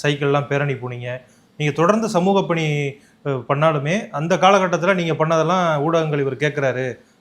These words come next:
பாருங்க, கட்சியில வந்து ரெண்டு பிரிவினை இருக்கு" அப்படிங்கிற மாதிரிலாம் சொல்லிக்கிட்டு இருந்தாங்க. So இந்த தேர்தல்ல நீங்க போட்டியிடுறதுக்கான வாய்ப்புகள் இருக்கா?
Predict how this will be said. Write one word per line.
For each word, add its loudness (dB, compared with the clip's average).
பாருங்க, 0
கட்சியில -4
வந்து -2
ரெண்டு -6
பிரிவினை -2
இருக்கு" -6
அப்படிங்கிற -8
மாதிரிலாம் -8
சொல்லிக்கிட்டு -10
இருந்தாங்க. -10
So -2
இந்த 4
தேர்தல்ல 4
நீங்க 0
போட்டியிடுறதுக்கான 0
வாய்ப்புகள் -2
இருக்கா? -10